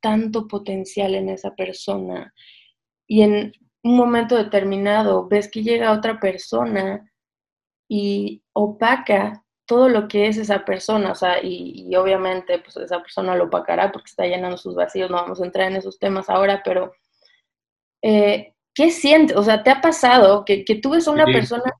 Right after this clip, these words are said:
Speaker 1: increíble y luego llega otra y la opaca y esa persona se lo empieza a creer? ¿Te ha pasado?
Speaker 2: Sí, como que te, te frustra, o sea,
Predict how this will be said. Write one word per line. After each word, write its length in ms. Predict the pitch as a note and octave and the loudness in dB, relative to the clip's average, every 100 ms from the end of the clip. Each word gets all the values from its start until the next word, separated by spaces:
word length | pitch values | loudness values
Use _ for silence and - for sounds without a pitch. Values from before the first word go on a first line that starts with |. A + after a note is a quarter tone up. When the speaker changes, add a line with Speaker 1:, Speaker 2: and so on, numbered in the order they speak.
| _ | _
Speaker 1:
increíble 800 | B3+ A3 G#3+ G#3+ A3 D4+ D#4 G#3+ | -2 0 0 2 4 4 4 4
y 120 | A3 | 2
luego 200 | A#3+ C#4+ | 2 4
llega 360 | E4+ E4 F3+ C#4 | 4 4 6 8
otra 360 | D#4 D#4 C4 C4+ | 8 6 4 2
y 100 | A#3+ | 2
la 180 | A#3+ A#3 | 4 4
opaca 560 | - C#4+ C#4+ B3+ B3+ - _ _ _ | 6 4 4 0 0 -6 _ _ _
y 160 | A#3 C#4 | 0 2
esa 260 | D#4 E4+ | 4 4
persona 580 | E4+ D#4 C4+ D#4 D#4 D4 | 6 4 6 6 6 6
se 120 | C4+ | 4
lo 100 | B3 | 0
empieza 380 | B3 A3 C4 B3+ | 0 0 0 0
a 80 | B3+ | -2
creer? 500 | A3 G#3+ A3 - - - - - | 0 2 2 0 -4 -8 -6 0
¿Te 120 | G#3+ | 2
ha 120 | G#3+ | 2
pasado? 540 | B3+ B3+ B3 C#4+ A#4+ - - - _ _ _ | 0 2 4 4 2 -8 -20 -20 _ _ _
Speaker 2:
Sí, 260 | - D3+ E3 | 0 2 4
como 220 | C#3+ B2 | 2 0
que 300 | B2 B2 - - | -4 -6 -8 -8
te, 100 | A#2 | -4
te 120 | A#2 | -4
frustra, 720 | - - - - D#3 G#2+ - - | -2 -2 0 -2 -4 -4 -8 -16
o 80 | - | -18
sea, 460 | - G2+ F#2+ - | -16 -14 -16 -18